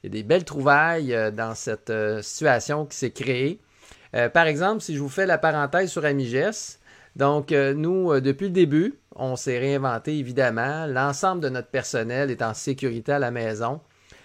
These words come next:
Euh, donc, euh, en télétravail, évidemment, depuis, euh, la journée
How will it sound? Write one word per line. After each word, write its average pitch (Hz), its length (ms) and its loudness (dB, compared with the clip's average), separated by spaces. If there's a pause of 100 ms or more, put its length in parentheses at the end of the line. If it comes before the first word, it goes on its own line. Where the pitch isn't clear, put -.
(180)
Euh, 123 760 4
donc, 135 340 0
euh, 113 460 2
en 113 100 -4
télétravail, 113 640 0
évidemment, 110 680 -2 (100)
depuis, 135 760 -4
euh, 107 280 0
la 120 140 0
journée 185 480 0